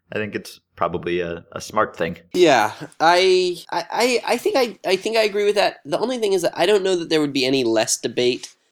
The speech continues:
Speaker 2: if they were called best player, best player team, and best career, uh, or whatever. Uh, I don't know that there'd be any less debate, and it might be, uh, so for the Hall of Fame's purposes or for Major League Baseball's purposes, they might get just as much debate, uh,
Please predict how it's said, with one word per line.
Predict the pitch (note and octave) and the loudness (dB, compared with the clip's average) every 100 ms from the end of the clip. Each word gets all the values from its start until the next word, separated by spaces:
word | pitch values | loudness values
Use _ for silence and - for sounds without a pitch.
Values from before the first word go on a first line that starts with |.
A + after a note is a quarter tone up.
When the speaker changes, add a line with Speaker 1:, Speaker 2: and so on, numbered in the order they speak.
| - | -2
Speaker 2:
if | A2+ A2 - | 0 -2 -6
they | A#2 A2+ | 0 2
were | A2+ A2 | 2 0
called | - A#2 A2+ | 2 2 2
best | A2+ A#2 - | 0 0 0
player, | A#2 A2+ A2+ A2+ - | 0 2 2 -2 -2
best | A2 - | -2 -2
player | A2 A2 A2 | 0 2 0
team, | - G#2+ G#2+ - | 0 0 -2 -4
and | G2+ G2 G2 F#2+ | -4 -4 -4 -2
best | G2+ G2+ - - | -2 -2 -4 -8
career, | - G2+ G#2 A#2 - _ _ _ - | -6 -2 0 -2 -8 _ _ _ 0
uh, | A2+ G#2 | 2 2
or | G#2+ | 2
whatever. | A2 G#2+ A#2 A#2+ _ _ | 0 0 -2 -4 _ _
Uh, | G#2+ - | -6 -2
I | D#3+ | 2
don't | A3 | 4
know | G#3 | 2
that | G3 | 2
there'd | E3+ D3+ | 0 2
be | D3+ | 2
any | C#3 B2+ | 4 2
less | A#2 C3 | 2 0
debate, | - C3 C3 C3 - | -2 0 0 0 -2
and | A2+ | -4
it | - | -2
might | A2 A2 - - | -2 -2 -4 -4
be, | A2+ G#2+ G2+ G#2 _ - | 0 0 -2 -6 _ -2
uh, | G2+ G2 - | 0 0 0
so | D3+ C3+ | 0 2
for | D3 | 2
the | B2+ A#2 | 2 4
Hall | C3 A#2+ | 2 2
of | - | 2
Fame's | A2+ A2+ | 0 0
purposes | A#2+ A2 - G#2 | -2 -2 -2 -2
or | G2+ | -4
for | G2+ | -6
Major | G2 F#2+ | -6 -4
League | G2+ | -4
Baseball's | G2 A2+ A2+ G2+ | -4 -6 -6 -8
purposes, | G2+ G#2 G2+ | -10 -10 -6
they | G#2+ | -2
might | C3 D3+ | 0 0
get | C#3 G2+ | -2 -4
just | A#2 - | -6 -4
as | G2+ | -4
much | A#2 C#3+ - | -2 -2 -4
debate, | - G2 F#2 - _ _ _ | -6 -2 -2 -4 _ _ _
uh, | - | -2